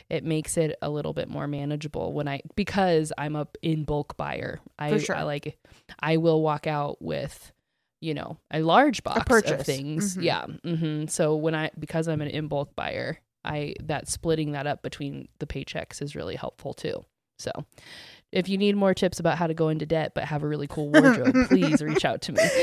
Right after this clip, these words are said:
Speaker 2: Come to my TED Talk.
Speaker 1: <laughs>
Speaker 2: Just charge money for it, and then it'll,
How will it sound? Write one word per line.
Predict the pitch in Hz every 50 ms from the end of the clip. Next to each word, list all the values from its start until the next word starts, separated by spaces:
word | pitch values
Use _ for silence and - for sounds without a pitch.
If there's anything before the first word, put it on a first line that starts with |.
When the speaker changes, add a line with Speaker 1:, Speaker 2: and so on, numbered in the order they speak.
| 370 381
Speaker 2:
Come | 480 427 453 554
to | - 311 349
my | 311 285 277
TED | - - 269 233 220 -
Talk. | - 185 175 185 202 - -
Speaker 1:
<laughs> | 311 262 - 302 294 - - 285 - - 302 - - - 285 311 - - - 285 - - - 175 - _ - - - - - - 208
Speaker 2:
Just | 262 294 - - -
charge | - 233 226 233 220 -
money | 202 180 180 180 190 196
for | - 180 170 175 180
it, | 180 185 - - -
and | - 185 180 180
then | 175 175 175
it'll, | 175 175 175 170 170 170 175 180 202